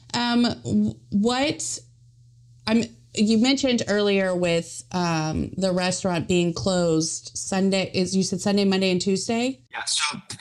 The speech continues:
Speaker 2: prior to the pandemic, we were only closed Sundays and Mondays. And then, you know, with that thing that happened in twenty twenty, um, when we reopened, when we were allowed to reopen, we were only open Thursday, Fridays, and Saturdays.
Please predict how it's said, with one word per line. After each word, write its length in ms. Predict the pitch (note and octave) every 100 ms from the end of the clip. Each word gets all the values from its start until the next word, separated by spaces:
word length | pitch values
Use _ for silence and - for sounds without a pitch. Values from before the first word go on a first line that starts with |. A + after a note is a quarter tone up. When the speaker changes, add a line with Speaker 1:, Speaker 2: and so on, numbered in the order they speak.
| -
Speaker 2:
prior 400 | - C#3+ D#3+ F3
to 140 | D#3
the 100 | B2+
pandemic, 640 | A2 B2 A#2+ A#2 A#2 A2+ A#2
we 120 | A2
were 160 | G#2+ A2
only 420 | A2+ A#2 A#2+ A2+
closed 520 | - A2+ G#2 G2+ F#2+
Sundays 320 | - G2+ G2
and 100 | F#2
Mondays. 540 | E2+ E2 D2 C#2 - - _ _ _ _ _
And 180 | - G#2
then, 420 | A2 G#2+ G#2 F#2+
you 120 | F#2+ F#2+
know, 320 | F2 E2+ E2
with 240 | - F#2+
that 220 | - G2 -
thing 240 | G#2 G#2
that 100 | F2
happened 320 | F2 F2 F2
in 100 | E2+
twenty 300 | - F2+ F2
twenty, 460 | E2+ G2 F#2+ F2+ - _ - _ -
um, 320 | G#2 F#2+ F2 - _ _ -
when 220 | - A2
we 120 | A2 A2+
reopened, 680 | G#2+ A2 A2+ A2+ G2+ F#2 F#2
when 180 | F#2+
we 60 | G2+
were 140 | G2+
allowed 280 | G2+ G#2+ A2
to 60 | A2+
reopen, 440 | G2+ F#2+ F#2 F#2+
we 80 | F#2+
were 100 | F#2+
only 280 | F#2+ G#2 G2+
open 360 | F#2+ F2+ F#2+ F2+
Thursday, 360 | G2 F#2+ F#2 E2+
Fridays, 300 | F2 E2 D#2
and 100 | -
Saturdays. 480 | E2+ D#2 - -